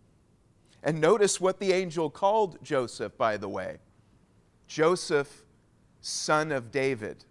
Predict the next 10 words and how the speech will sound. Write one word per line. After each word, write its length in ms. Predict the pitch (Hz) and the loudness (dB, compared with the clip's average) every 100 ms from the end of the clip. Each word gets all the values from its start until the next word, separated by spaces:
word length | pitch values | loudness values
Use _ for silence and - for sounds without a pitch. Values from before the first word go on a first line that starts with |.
| _ _ _ _ _ _ _ _ | _ _ _ _ _ _ _ _
That 220 | - 170 | 4 6
is 180 | 202 - | 6 2
the 120 | 175 | -4
significance. 800 | 156 - 185 160 208 214 170 151 | -4 0 0 0 -2 0 0 0
That 320 | - 185 226 | 4 6 6
is 180 | 208 156 | 2 -2
what 320 | 160 185 185 165 | 2 2 2 -2
is 160 | 156 | 0
at 160 | 170 - | 0 0
stake. 600 | - - 220 254 202 | -4 -4 4 4 4